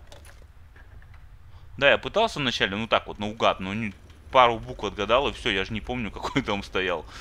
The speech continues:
Так. Rail. Теперь снова буду крутить, да? Ну, пипец.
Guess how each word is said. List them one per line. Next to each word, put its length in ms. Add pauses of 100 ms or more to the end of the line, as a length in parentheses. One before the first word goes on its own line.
(260)
Так. 340 (1120)
Rail. 600 (640)
Теперь 200
снова 400
буду 200 (340)
крутить, 360
да? 180 (1800)
Ну, 100
пипец. 520